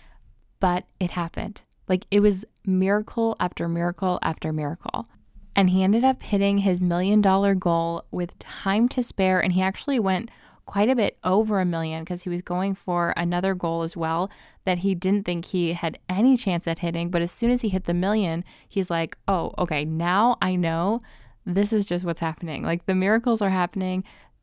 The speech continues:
things are flowing, ease is here." And he easily then hit that next goal.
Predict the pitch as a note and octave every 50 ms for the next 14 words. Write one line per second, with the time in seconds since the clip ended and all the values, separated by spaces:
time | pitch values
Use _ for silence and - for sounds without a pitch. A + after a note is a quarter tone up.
0 | _ _ - G#3+ G#3+ A3 A#3+ A3+ A#3 A3+ A3+ A3+ - - G3 F#3+ F#3+ F#3+ F#3+ F#3
1 | F#3 F#3 F#3+ F#3 - _ - F#3+ G3 G3+ A3 A3+ A3 A3 G#3+ A3 - - - G3
2 | F#3 F#3 F#3 F3+ F3+ F3+ - - F3 F3 F3 E3+ E3+ F3 E3+ - - - - _
3 | _ - - - G3 F#3+ F#3+ F#3+ - _ _ _ - G3+ F#3+ G#3 G3 G3 G3 G3
4 | G3 G3 G3 F#3+ F#3 F3 F3 F3 F3 - - - - - F#3 F#3 F3+ - - F#3+
5 | F3+ F3 - - E3+ E3 D#3 - - - - - - - - - G#3